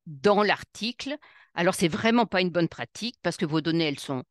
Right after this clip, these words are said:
moins visibles et moins facilement réutilisables. Et puis, c'est ce que je vais vous expliquer juste après, vous n'aurez pas le choix de la licence sur les données, puisque là, ce sera l'éditeur qui va choisir pour vous, euh,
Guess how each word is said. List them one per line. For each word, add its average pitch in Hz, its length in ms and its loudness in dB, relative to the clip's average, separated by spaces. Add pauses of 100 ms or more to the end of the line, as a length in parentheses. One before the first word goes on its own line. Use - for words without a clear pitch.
(140)
moins 190 280 4
visibles 180 640 -6
et 175 80 -2
moins 180 200 2
facilement 175 460 -4
réutilisables. 160 1000 -2 (500)
Et 240 100 0
puis, 269 340 0 (100)
c'est - 180 -8
ce - 100 -8
que 208 80 -2
je 170 80 -2
vais 185 80 2
vous 160 260 -6
expliquer 160 420 -6
juste - 220 -8
après, 254 360 -2 (280)
vous 220 220 4
n'aurez 202 240 6
pas - 200 0
le 202 100 0
choix 190 200 -4
de 170 60 -8
la 170 80 -2
licence 165 680 -4 (100)
sur - 380 0
les 190 140 4
données, 175 480 0
puisque - 280 -8
là, 156 280 0
ce 208 140 -10
sera 180 340 -2 (440)
l'éditeur 196 800 0 (280)
qui 214 300 -8
va 175 120 0
choisir 175 360 -2
pour - 260 -14
vous, 175 360 -8
euh, 175 160 -4